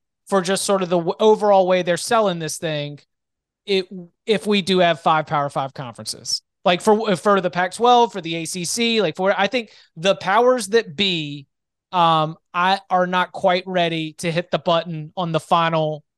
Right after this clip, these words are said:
you know, college football in its final form, mini N F L. I think that they're gonna try to, as a way to sell this college football playoff expansion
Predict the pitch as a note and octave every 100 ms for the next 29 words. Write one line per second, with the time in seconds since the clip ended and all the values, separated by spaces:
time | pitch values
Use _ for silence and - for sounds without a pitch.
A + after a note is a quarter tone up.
0 | _ F3+ D#3+ D3+ G3 F#3 F3+ - F3+ F3
1 | D#3+ D#3 D3+ - E3 D#3 D3+ - D3 B2+
2 | B2 C3+ D#3+ E3 D#3+ D3 C#3+ C3 C3 A2+
3 | - _ _ _ - E3 F#3 F#3 F#3 G3
4 | F#3 F#3 - F#3+ F3+ F#3 - F3+ E3+ D#3+
5 | E3+ E3 E3 D#3+ F3 D#3+ D#3+ D#3 - E3
6 | D#3+ - F3+ E3 D#3 - E3+ D#3 D3 -
7 | - F#3 F3+ F#3 F3+